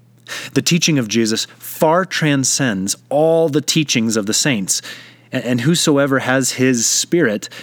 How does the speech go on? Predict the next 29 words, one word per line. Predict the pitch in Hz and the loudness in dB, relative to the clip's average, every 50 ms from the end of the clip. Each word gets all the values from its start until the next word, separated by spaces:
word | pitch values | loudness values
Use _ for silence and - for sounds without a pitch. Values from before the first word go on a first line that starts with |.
| - - - | -20 -14 -8
will | - 117 131 127 123 120 | -2 0 0 2 2 0
discover | 110 110 113 - - - - 143 123 120 | 0 0 -2 -2 -2 0 0 0 0 0
concealed | 110 - - 110 - - - 180 175 160 127 110 | -2 -2 -2 -2 0 0 0 2 2 2 2 0
in | 104 104 | 0 -2
it | 107 - - _ _ _ _ | -2 -4 -8 _ _ _ _
heavenly | - - 156 139 147 139 135 127 | -4 -2 0 2 2 2 2 2
manna. | 113 107 101 95 92 87 82 80 - - - _ _ _ _ _ _ _ _ _ _ _ _ _ _ _ _ _ _ _ _ _ _ _ _ - - - - | 0 0 -2 -2 -4 -6 -8 -10 -14 -18 -20 _ _ _ _ _ _ _ _ _ _ _ _ _ _ _ _ _ _ _ _ _ _ _ _ -20 -18 -12 -6
But | - 135 | -2 0
many | 175 233 254 - | 2 2 2 2
people, | - - 104 - - 90 117 131 - _ _ _ _ _ _ - - - - | 2 0 -2 -2 -2 -6 -6 -8 -12 _ _ _ _ _ _ -20 -20 -6 -2
although | 127 131 139 151 143 | 0 2 4 4 4
they | 131 123 | 2 2
often | 120 131 143 135 - 117 107 | 2 2 2 0 -2 -4 -4
hear | - - - 214 233 247 | -6 -2 2 2 4 4
the | 175 143 | 2 2
gospel, | 101 101 92 85 - - - - - - - - - - - - - - _ _ - | 0 -2 -2 -2 -4 -6 -6 -6 -8 -8 -10 -16 -20 -20 -20 -20 -20 -20 _ _ -6
feel | - - 208 226 214 | -2 0 0 0 2
little | 202 208 214 226 | 0 0 0 0
desire | 196 156 143 131 123 135 127 131 123 117 | 0 0 0 2 2 2 2 2 2 2
to | 104 | 0
follow | - - - 110 95 92 90 87 87 82 | -4 -4 -4 -2 -2 -2 -4 -6 -10 -12
it | 67 - - - - - _ _ _ _ _ _ _ _ _ | -12 -14 -18 -20 -20 -20 _ _ _ _ _ _ _ _ _
because | - - - 123 110 | -8 -6 -4 -4 -2
they | 101 104 | -2 -2
lack | 104 95 104 123 135 - - - | -2 -2 -2 -2 -2 -4 -6 -8
the | - 160 | -6 -4
Spirit | - - - - - - - 240 196 117 95 - - - - - - - - | -2 -2 -2 -4 -4 -2 0 0 0 0 -2 -6 -12 -16 -18 -20 -20 -16 -14
of | - 101 - | -12 -12 -10
Christ. | - - 98 85 - - - - | -10 -10 -10 -10 -10 -10 -12 -12